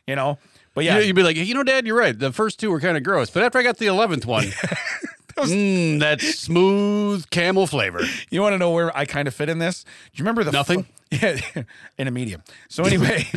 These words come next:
Speaker 1: <laughs> tall. But anyway, when I
Speaker 2: In a three M medium.
Speaker 1: <laughs> Yeah, yeah. How many X's are in medium? I think there's three. <laughs> Okay, then we're good. <laughs> I don't know. There's an N in it somewhere. But anyway,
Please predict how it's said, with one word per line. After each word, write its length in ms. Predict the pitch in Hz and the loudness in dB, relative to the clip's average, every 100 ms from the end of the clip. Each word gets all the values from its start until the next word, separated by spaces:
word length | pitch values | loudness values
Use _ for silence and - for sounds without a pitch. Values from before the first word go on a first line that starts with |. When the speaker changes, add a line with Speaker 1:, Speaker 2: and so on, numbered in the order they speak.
| 139 - | -8 -10
Speaker 1:
<laughs> 280 | _ - - | _ -16 -2
tall. 280 | 160 95 - - - - - | -2 -2 -8 -20 -18 -12 -2
But 100 | 190 | 0
anyway, 320 | 214 170 214 | 2 2 0
when 160 | 185 175 | 0 0
I 220 | 196 175 - | 0 -4 -2
Speaker 2:
In 120 | 143 | 0
a 60 | 135 | 0
three 260 | - 180 175 | 2 4 4
M 140 | 165 | 4
medium. 340 | 165 139 101 175 | 2 2 0 0
Speaker 1:
<laughs> 40 | |
Yeah, 300 | 254 220 185 - - - | 0 2 -2 -4 -14 -6
yeah. 220 | - 185 - - _ _ _ _ - 240 - | -4 -4 -6 -20 _ _ _ _ -8 -6 -2
How 80 | 370 | 0
many 120 | 240 | 2
X's 280 | 240 180 196 | 0 0 -2
are 60 | |
in 60 | 175 | 0
medium? 360 | 185 139 95 _ _ - | 0 -2 -6 _ _ -2
I 40 | |
think 80 | 226 | 0
there's 140 | 220 - | 0 0
three. 280 | 214 - - | 0 0 0
<laughs> 40 | |
Okay, 340 | 214 233 302 | 0 2 0
then 120 | 160 160 | 0 -2
we're 100 | 214 | -2
good. 240 | 226 160 | 0 -2
<laughs> 1600 | - - - - - - - - - - - - - - 285 - | -6 -20 -12 -10 -10 -12 -10 -12 -10 -12 -14 -20 -20 -18 -12 -2
I 1400 | 269 285 453 - - 466 453 403 - 339 - - - - 311 | 0 2 2 2 2 2 2 0 -4 -6 -6 -4 -2 0 2
don't 100 | 170 | 2
know. 160 | 160 | 0
There's 180 | 165 190 | -2 -2
an 80 | 175 | 0
N 140 | 180 | -2
in 100 | 143 | -2
it 40 | 123 | -4
somewhere. 300 | 151 127 101 - - - | -6 -4 -6 -8 -14 -2
But 100 | 196 | 2
anyway, 500 | 262 233 233 196 | 4 2 2 2